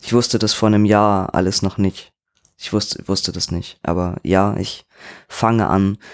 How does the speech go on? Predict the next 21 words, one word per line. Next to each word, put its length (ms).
das 160
zu 120
verstehen. 580
Und 220
ja, 420
ähm, 380
die 280
Abscheu 720
meinen 420
Brüsten 440
gegenüber 760
wird 460
zunehmend 1000
größer.“ 520
Und 240
das, 260
äh, 220
fühlt 220
sich 140
komisch 300
an. 120